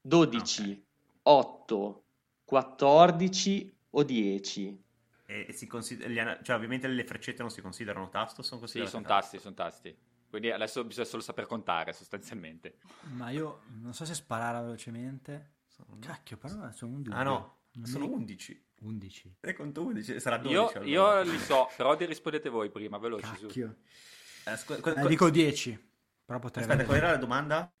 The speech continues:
Speaker 3: Sì, quanti numeri erano? Cioè, scusa, era dodici?
Speaker 1: Dodici, otto, quattordici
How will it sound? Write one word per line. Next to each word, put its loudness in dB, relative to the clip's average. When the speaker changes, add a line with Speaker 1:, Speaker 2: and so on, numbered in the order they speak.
Speaker 3:
Sì, -4
quanti -4
numeri -4
erano? -4
Cioè, -4
scusa, -2
era -2
dodici? -8
Speaker 1:
Dodici, 4
otto, 2
quattordici 2